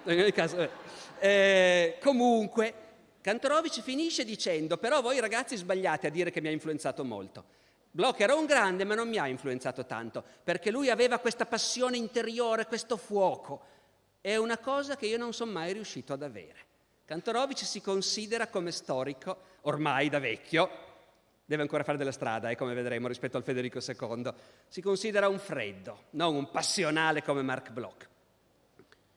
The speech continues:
Bene, fa un semestre a Oxford, poi torna in Germania. In Germania scopre che lo riprenderebbero anche all'università,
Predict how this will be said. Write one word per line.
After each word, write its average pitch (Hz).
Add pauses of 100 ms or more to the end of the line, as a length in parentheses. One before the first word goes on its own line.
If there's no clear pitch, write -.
(1500)
Bene, 139
fa 233
un 190
semestre 165 (520)
a 127
Oxford, 285 (560)
poi 339
torna 156
in 139
Germania. 170 (920)
In 185
Germania 302
scopre 220
che 190
lo 208
riprenderebbero 247
anche 214
all'università, 156